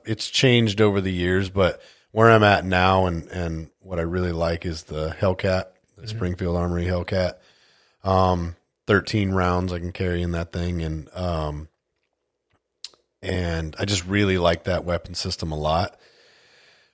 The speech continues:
Speaker 1: Um, <clears throat> I've got a guy here in town, and, um, I'll, I'll, uh, I'm actually gonna have him on sometime, and we're gonna talk about it. But, uh, he custom makes, uh, Kydex holsters, and, uh, he's made me a ton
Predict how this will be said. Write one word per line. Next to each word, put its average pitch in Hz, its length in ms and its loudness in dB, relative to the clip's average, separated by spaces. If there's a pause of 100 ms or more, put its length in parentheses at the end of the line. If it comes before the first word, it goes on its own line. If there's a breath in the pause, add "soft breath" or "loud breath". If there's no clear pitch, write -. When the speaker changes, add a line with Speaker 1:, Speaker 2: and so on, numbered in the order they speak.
(140 soft breath)
Speaker 1:
Um, 95 520 6
<clears throat> - 40 -2
I've 101 420 6
got 117 160 10
a 107 60 6
guy 113 280 8
here 107 220 6
in 92 120 2
town, 107 540 4 (520 soft breath)
and, 95 340 0
um, 82 640 -2 (600)
I'll, 95 420 0 (840)
I'll, 107 320 2
uh, 98 200 6
I'm 113 140 0
actually 143 240 0
gonna 98 180 0
have 95 220 0
him 98 160 0
on 90 240 0
sometime, 82 460 -4
and 85 80 -4
we're 85 80 -6
gonna 85 140 -8
talk 85 220 -6
about 85 220 -4
it. 82 80 -10
But, 87 200 -6
uh, 85 300 -2 (220)
he 117 320 0 (160)
custom 117 380 6
makes, 98 500 -2
uh, 87 400 -2
Kydex 98 320 4
holsters, - 420 -4 (760 soft breath)
and, 92 300 0
uh, 76 80 -2
he's 98 220 0
made 95 160 2
me 90 100 0
a 82 80 0
ton 92 460 0